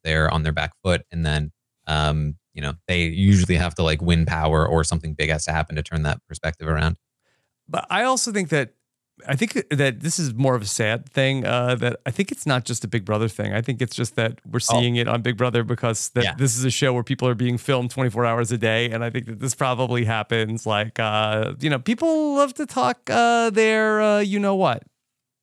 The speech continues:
Speaker 1: That's what's so great about Big Brother.
Speaker 2: <laughs> Yeah, that's what's good about
Speaker 1: You
Speaker 2: Big
Speaker 1: see
Speaker 2: Brother.
Speaker 1: these things. There, it's a distilled version of our own society. And what's
Speaker 2: Mm-hmm.
Speaker 1: particularly interesting is that not only is it a distilled version of our own society,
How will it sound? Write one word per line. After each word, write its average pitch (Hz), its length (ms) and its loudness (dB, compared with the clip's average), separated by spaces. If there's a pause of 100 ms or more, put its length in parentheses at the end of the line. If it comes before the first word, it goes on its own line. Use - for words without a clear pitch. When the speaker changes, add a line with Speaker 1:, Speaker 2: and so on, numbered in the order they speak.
(480)
Speaker 1:
That's 113 160 2
what's 123 140 4
so 131 120 6
great 123 200 2
about 120 180 4
Big 107 140 0
Brother. 120 280 2
Speaker 2:
<laughs> - 40 -16
Yeah, 127 380 -2 (100)
that's 180 340 0
what's 180 160 -4
good 185 160 -2
about 160 160 4
Speaker 1:
You 131 80 6
Speaker 2:
Big - 80 2
Speaker 1:
see 139 120 4
Speaker 2:
Brother. 147 120 4
Speaker 1:
these 117 240 4
things. 78 460 -4 (540)
There, 131 120 2
it's 131 180 4
a 123 80 4
distilled 123 520 2
version 113 360 4
of 101 100 4
our 98 160 4
own 110 140 4
society. 107 440 0 (180)
And 127 120 6
what's 135 180 6
Speaker 2:
Mm-hmm. 127 340 4
Speaker 1:
particularly 131 600 2
interesting 101 480 4 (220)
is 104 100 -4
that 110 120 2
not 127 200 2
only 135 260 4
is 107 100 2
it 107 80 4
a 98 40 4
distilled 95 360 2
version 92 240 4
of 87 100 4
our 90 80 4
own 87 140 4
society, 85 520 0